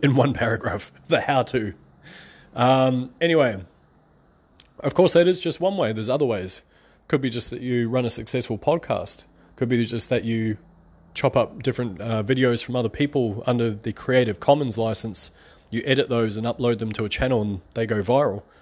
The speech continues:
They get a lot of views. You find keywords that don't have strong rankings, and you outrank them for whatever content you have. There's all sorts of things, and it,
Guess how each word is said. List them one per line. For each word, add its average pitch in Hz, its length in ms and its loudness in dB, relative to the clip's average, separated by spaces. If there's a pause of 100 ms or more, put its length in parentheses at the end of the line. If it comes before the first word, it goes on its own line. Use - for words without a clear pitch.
They - 80 -6
get 113 80 -2
a 110 40 2
lot 107 120 -2
of 92 80 -8
views. 110 380 -4 (1080)
You 113 100 -4
find 123 420 2 (200)
keywords 135 460 2
that 110 140 -2
don't 120 220 -2
have 117 260 -4 (140)
strong 123 340 2
rankings, 117 480 -2
and 107 140 -2
you - 100 -6
outrank 123 440 -2
them 104 160 -4
for - 140 -8
whatever 110 280 0
content 123 480 -2
you 101 100 -6
have. 101 280 -6 (2750)
There's 147 120 4
all 202 100 8
sorts 175 220 0
of 143 80 -8
things, 113 240 -4
and 117 140 -2
it, - 140 -8